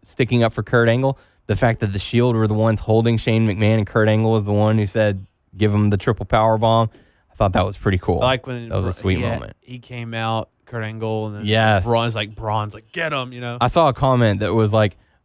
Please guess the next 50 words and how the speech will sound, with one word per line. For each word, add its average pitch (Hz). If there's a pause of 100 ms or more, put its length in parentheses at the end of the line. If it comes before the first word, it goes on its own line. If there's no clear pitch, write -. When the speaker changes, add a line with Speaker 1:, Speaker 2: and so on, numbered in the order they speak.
(140)
Speaker 1:
"Oh, 156
you 147
have, 147
uh, 110 (680)
you 127
have 147
a 127
tank? 143
We've 117
got 110
a 85
Braun." 90
Speaker 2:
Yeah. 110 (120)
Speaker 1:
So, 92 (540)
um, 90
Speaker 2:
Um, 156
and 156
a -
lot 175
of 202
people 190
were 170
saying, 139
"Where's 147
Randy 139
Orton 110
and 107
Speaker 1:
Where's 123
Speaker 2:
where's -
Speaker 1:
Randy 196
Speaker 2:
A 143
J 143
Speaker 1:
Orton? 139
Speaker 2:
Styles?" 143
I 196
don't 240
know 247
about 220
Speaker 1:
Where's 156
Speaker 2:
Randy 165
Speaker 1:
A -
J -
Speaker 2:
Orton, 170
Speaker 1:
Styles? 254 (240)
Speaker 2:
but 165
Speaker 1:
Where's 147
John 233
Cena? 269 (140)
Speaker 2:
you 156
know, 160